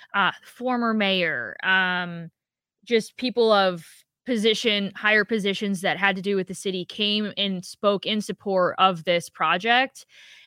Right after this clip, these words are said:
And I was expecting there to be a little bit more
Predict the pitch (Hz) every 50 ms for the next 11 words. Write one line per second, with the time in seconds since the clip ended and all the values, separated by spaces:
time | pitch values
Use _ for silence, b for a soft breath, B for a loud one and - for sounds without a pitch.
0 | B _ - 226 226 214 214 220 214 214 208 208 208 208 208 208 202 - _ _
1 | _ _ _ - - - 220 233 254 302 359 359 381 359 285 339 330 - - -
2 | - - 240 262 254 - 285 262 254 247 233 202 202 196 208 208 208 202 185 196
3 | 202 196 180 180 190 196 208 196 208 180 - - 190 202 190 190 185 185 190 180
4 | 175 170 170 170 170 165